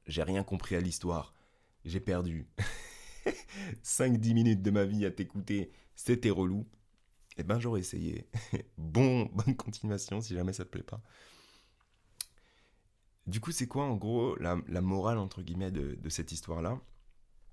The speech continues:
que j'ai beaucoup appréciée et que j'applique dans ma vie à moi, c'est que on, on devrait tous en fait se faire une liste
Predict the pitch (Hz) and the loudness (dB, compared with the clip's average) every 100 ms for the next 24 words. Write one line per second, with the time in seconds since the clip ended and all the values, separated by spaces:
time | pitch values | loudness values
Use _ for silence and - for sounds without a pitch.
0 | - - - - 76 82 90 123 120 - | -20 -20 -18 -8 -4 -2 -2 0 -2 -2
1 | 104 117 107 80 78 95 85 78 80 80 | -4 -4 -4 -4 -4 -4 -4 -2 -2 -4
2 | 90 73 76 113 120 - - - - - | -4 -4 -2 -4 -4 -10 -10 -12 -18 -16
3 | - 95 98 98 92 - - - - - | -8 -6 0 0 0 -6 -20 -20 -20 -20
4 | - _ _ _ _ _ _ _ _ 95 | -20 _ _ _ _ _ _ _ _ -4
5 | 95 - - 92 92 92 90 180 214 101 | -4 -6 -8 -2 0 0 -2 -4 -4 -4
6 | - 104 87 98 90 82 101 156 - | -4 -6 -6 -2 -2 0 -2 -2 -6